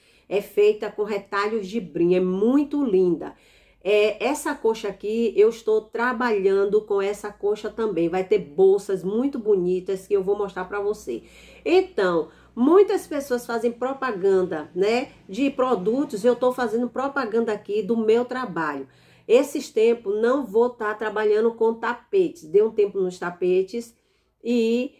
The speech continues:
vou estar trabalhando com essa, esse tipo de coxa. Ela tá aqui assim, mas pode ser vários várias cores sortida, certo? Está num preço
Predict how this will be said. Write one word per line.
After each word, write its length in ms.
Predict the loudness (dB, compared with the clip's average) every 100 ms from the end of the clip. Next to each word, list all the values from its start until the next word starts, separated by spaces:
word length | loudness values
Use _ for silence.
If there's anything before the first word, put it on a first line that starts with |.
| _ -4
vou 240 | 2 4
estar 300 | 2 -4 -6
trabalhando 600 | -4 -4 -2 0 0 0
com 260 | 0 2 2
essa, 460 | 2 -2 -6 -12 -4
esse 280 | 0 0 -4
tipo 300 | -8 -6 -6
de 140 | -6
coxa. 480 | -8 -6 -8 -8 -10
Ela 300 | -4 -2 -2
tá 140 | -2 -6
aqui 560 | -8 -8 -4 -2 -4 -8 _ _ -8
assim, 640 | -6 -4 2 2 2 -2 -6 _ _
mas 320 | 0 0 0
pode 320 | -2 -2 -2
ser 200 | 0 2
vários 1160 | 2 0 2 4 4 0 -2 0 0 -2 -4 -20 _ -12
várias 500 | 0 2 2 -4 -6
cores 320 | -2 0 0
sortida, 640 | -4 -6 -8 -12 -12 -14 -20 _ _ _
certo? 580 | -2 2 4 2 -6 -12 _
Está 300 | -10 -4 0
num 100 | 0
preço 380 | 2 2 2 0